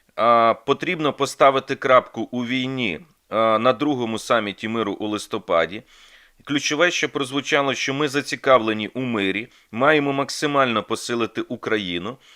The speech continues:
щоб уже цього року організувати другий саміт, який зможе поставити крапку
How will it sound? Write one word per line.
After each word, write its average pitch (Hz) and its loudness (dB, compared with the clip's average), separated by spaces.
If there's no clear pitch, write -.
щоб - -2
уже 135 0
цього 143 0
року 151 -2
організувати 127 -2
другий 120 -6
саміт, 147 -4
який 120 -6
зможе 113 -6
поставити 110 -2
крапку 120 -2